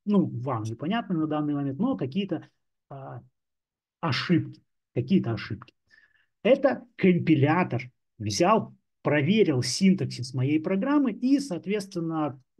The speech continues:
увидел, что она не соответствует правильному синтаксису и, соответственно, написал мне об этом, сообщил мне об этом, что в моей программе существуют те самые ошибки. Я верну код программы,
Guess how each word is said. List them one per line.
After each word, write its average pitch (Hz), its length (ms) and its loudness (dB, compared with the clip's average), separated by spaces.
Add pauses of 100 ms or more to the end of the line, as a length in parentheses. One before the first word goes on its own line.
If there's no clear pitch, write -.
(120)
увидел, 170 560 6
что - 320 -6
она 143 420 -4 (140)
не 170 180 2
соответствует 143 1080 -2 (220)
правильному 139 640 0
синтаксису 233 840 0 (420)
и, 285 140 8
соответственно, 175 800 -2 (460)
написал 180 580 4
мне 165 180 2
об 151 240 -2
этом, 165 300 2
сообщил 139 600 -2
мне 127 160 0
об 131 120 -2
этом, 165 200 -2
что - 180 -10
в 110 60 -8
моей 135 180 -4
программе 147 380 2
существуют 151 880 2 (180)
те - 160 -2
самые 147 560 0
ошибки. 131 600 -2 (1200)
Я 127 160 0
верну 156 320 4
код 220 240 0
программы, 170 560 -2